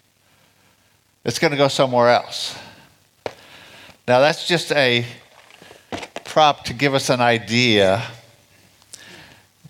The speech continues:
is that if we don't continually reference the picture, then we don't know where the piece fits.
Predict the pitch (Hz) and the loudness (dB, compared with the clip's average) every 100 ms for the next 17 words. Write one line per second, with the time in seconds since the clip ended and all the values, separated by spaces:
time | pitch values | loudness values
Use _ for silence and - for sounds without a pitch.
0 | - 123 120 139 135 - - _ _ _ | -6 -2 0 2 0 -4 -20 _ _ _
1 | _ _ _ _ _ _ - 165 160 170 | _ _ _ _ _ _ -6 -4 -4 0
2 | 165 131 110 165 226 - - 170 - 180 | 0 0 2 4 2 0 -4 -4 0 0
3 | 170 147 135 139 143 143 - - 120 - | 2 2 2 0 0 -4 -4 -6 -4 -4
4 | - - 98 98 117 - _ _ _ _ | -4 -4 -4 -6 -10 -20 _ _ _ _
5 | _ _ _ _ _ _ _ _ _ _ | _ _ _ _ _ _ _ _ _ _
6 | _ _ _ - 113 156 160 156 151 147 | _ _ _ -12 0 0 0 2 4 4
7 | 139 117 101 156 180 156 151 139 135 123 | 0 -6 2 2 2 0 2 4 2 0
8 | - 139 110 - 131 - - - - | -2 -2 -2 -2 -2 -2 -6 -8 -8